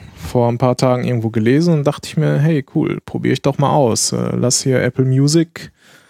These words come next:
äh, eine halbe Stunde was spielen und stopp dann die Wiedergabe. Was aber aus mir nicht erklärbaren Gründen, äh, in dem Fall einfach nicht funktioniert hat.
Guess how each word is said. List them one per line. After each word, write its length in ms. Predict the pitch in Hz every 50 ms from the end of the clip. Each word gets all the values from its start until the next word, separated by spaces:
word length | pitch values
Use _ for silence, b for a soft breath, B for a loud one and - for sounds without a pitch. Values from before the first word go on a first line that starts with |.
| b b b b b b _
äh, 60 | 147
eine 440 | 151 151 147 151 151 151 151 151 147
halbe 260 | 151 151 156 151 156
Stunde 500 | - - - 160 156 156 151 151 147 139
was 100 | 139 131
spielen 420 | - - - 151 160 180 185 185
und 200 | 180 156 160 165
stopp 240 | - - 165 160 -
dann 180 | - 165 156 160
die 100 | 160 156
Wiedergabe. 800 | 160 170 139 113 104 101 98 101 101 - - 50 - 53 - - - B B B B B B
Was 260 | - 131 139 - - -
aber 340 | - 135 131 143 139 131 101
aus 580 | 98 131 127 - - - - - - - - _ _ _ _ _ _
mir 260 | - 139 135 143 147 147
nicht 340 | 143 151 - - - - -
erklärbaren 760 | - 127 127 - - 143 139 143 139 139 135 131 131 131 131
Gründen, 720 | 127 131 123 127 127 135 143 - - 156 160 160 156 151 - -
äh, 500 | 135 131 139 143 143 143 147 147 139 - - _ _ _ _ _
in 140 | 147 139 131
dem 180 | 135 139 147
Fall 320 | 151 - - 156 147 147 -
einfach 340 | - 135 135 - 147 139 -
nicht 160 | 143 143 -
funktioniert 560 | - - 147 - - - 165 196 220 - -
hat. 300 | - 95 - - - 170